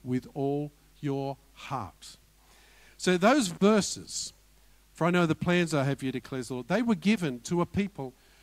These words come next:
who were actually in exile. They were in change. They were in bondage. They were without hope. But in the Spirit, God wanted them to see that even though things looked bad at the time,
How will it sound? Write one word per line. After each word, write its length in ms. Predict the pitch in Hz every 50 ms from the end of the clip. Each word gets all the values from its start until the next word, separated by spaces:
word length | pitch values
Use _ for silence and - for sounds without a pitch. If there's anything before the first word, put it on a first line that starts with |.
| _ _ -
who 120 | - 202
were 120 | 190 190 180
actually 480 | - 180 202 - - - 214 190 180 175
in 100 | 170 180
exile. 640 | 190 170 170 175 - - - - 135 117 98 92 -
They 140 | - 170 180
were 160 | 180 175 170
in 140 | 165 160 160
change. 580 | - - - 170 175 170 151 127 110 92 -
They 160 | - 151 156 165
were 140 | 160 156
in 80 | 160 151
bondage. 720 | 143 131 - 160 165 165 160 127 104 85 - - - - - _ _ - - - - - _
They 140 | - 160 170
were 140 | 170 160 151
without 360 | 147 156 156 170 175 190 185
hope. 440 | - - - - 170 127 117 - - - - _ _ _ _ _ _ - - -
But 140 | - 165 175
in 140 | 185 190 190
the 80 | 180 165
Spirit, 360 | - - - 220 214 190 170
God 220 | 185 180 175 165
wanted 340 | 175 180 196 208 233 214 185
them 160 | 202 202 196
to 140 | 185 - 165
see 420 | 151 - - - 202 175 135 127 -
that 140 | - 170 170 165 - _ _ _ - _ -
even 360 | - 220 233 196 233 226 220
though 160 | 208 208 202
things 340 | 190 - - 202 196 170 -
looked 240 | 196 180 - - -
bad 260 | - 185 185 185 185
at 200 | 175 175 170 -
the 100 | - 151
time, 800 | - - 196 - - - 220 220 190 147 123 117 117 151 170